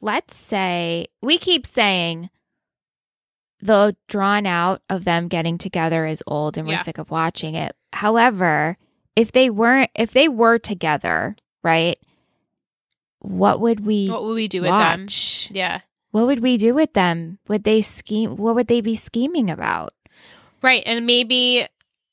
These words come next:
Speaker 2: we could have done it, them together, them growing into people that we actually like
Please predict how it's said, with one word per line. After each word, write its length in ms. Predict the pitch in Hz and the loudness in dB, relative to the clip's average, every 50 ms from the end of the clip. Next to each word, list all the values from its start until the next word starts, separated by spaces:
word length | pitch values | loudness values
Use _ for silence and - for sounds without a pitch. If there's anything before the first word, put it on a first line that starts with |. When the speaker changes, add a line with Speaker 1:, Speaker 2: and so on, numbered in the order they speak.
| _ _ _ _ _ | _ _ _ _ _
Speaker 2:
we 160 | - 233 247 | -8 -8 -8
could 200 | 214 - 226 247 | -6 -4 -4 -2
have 180 | 233 226 220 202 | -2 -2 -2 0
done 240 | 202 208 196 196 208 | 0 2 2 2 2
it, 300 | 208 208 202 - 208 202 | 2 0 0 -2 -2 -2
them 220 | 208 190 190 208 202 | 0 0 0 0 -4
together, 720 | - 220 196 208 202 196 196 196 208 202 202 196 196 190 | -10 -10 -4 0 2 2 2 2 0 0 0 0 0 -2
them 440 | 196 202 208 196 196 196 202 202 196 - - - 196 | 0 0 0 0 0 0 -2 -4 -8 -8 -10 -14 -16
growing 520 | - 202 196 190 185 185 196 202 202 208 196 | -12 -6 -2 0 0 2 2 0 -2 -4 -4
into 460 | - 208 208 196 - - 214 208 196 | -6 -8 -6 -6 -6 -6 -6 -6 -8
people 480 | - - 214 208 196 - 208 202 202 | -8 -10 -10 -10 -6 -4 -4 -4 -4
that 320 | 180 196 190 175 175 - - - | -2 -2 0 0 0 -2 -4 -8
we 120 | - 208 180 | -8 -6 -2
actually 520 | - 180 180 180 - - - - 190 185 180 | 0 0 0 0 -2 -4 -4 -2 -4 -4 -4
like 640 | 190 185 160 165 175 185 196 - - - _ _ | -4 -2 0 0 0 0 -2 -6 -14 -20 _ _